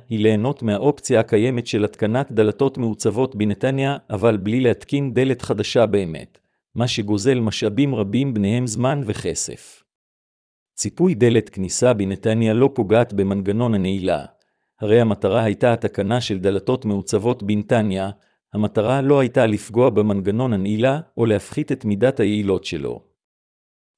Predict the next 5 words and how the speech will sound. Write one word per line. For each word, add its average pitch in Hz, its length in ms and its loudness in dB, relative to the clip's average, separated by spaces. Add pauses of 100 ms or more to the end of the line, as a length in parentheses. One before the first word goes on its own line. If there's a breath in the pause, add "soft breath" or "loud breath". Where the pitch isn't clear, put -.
(140)
לכן 170 360 0
ציפוי 127 440 0
דלת 110 360 0
כניסה 101 460 -2
בנתניה 110 640 0